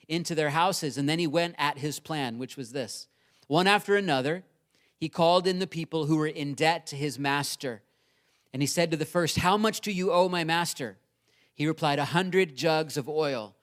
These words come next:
The manager said, "Here, take your bill. Sit down here, quick now, write fifty." In other words, lie. To the next he said, "And you, what do you owe?"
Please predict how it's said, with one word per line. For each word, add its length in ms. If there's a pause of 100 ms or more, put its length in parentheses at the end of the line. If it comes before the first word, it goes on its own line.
(280)
The 100
manager 400
said, 320
"Here, 460 (260)
take 260
your 140
bill. 400 (380)
Sit 280
down 280
here, 200
quick 360
now, 440
write 300
fifty." 580
In 120
other 200
words, 320
lie. 520 (880)
To 100
the 100
next 300
he 80
said, 340
"And 140
you, 160
what 200
do 100
you 240
owe?" 300